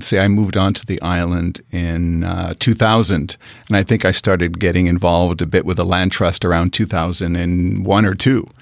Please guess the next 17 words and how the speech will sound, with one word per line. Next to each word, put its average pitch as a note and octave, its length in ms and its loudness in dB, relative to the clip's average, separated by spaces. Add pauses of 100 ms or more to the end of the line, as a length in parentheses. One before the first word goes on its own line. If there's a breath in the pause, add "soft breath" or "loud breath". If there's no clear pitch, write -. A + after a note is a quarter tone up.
(300 soft breath)
uh, F2+ 460 2 (260)
because F#2+ 360 -2
I D#2+ 60 0
heard G2+ 200 2
about, F2+ 640 -2
um, - 440 -6 (460 soft breath)
what F2+ 360 -4
the F#2 100 2
land E2+ 200 2
trust - 220 0
was F#2 140 0
doing, G2 260 4
and F2 100 2
I've E2 120 0
always E2+ 220 0
been E2 180 0
very E2 400 0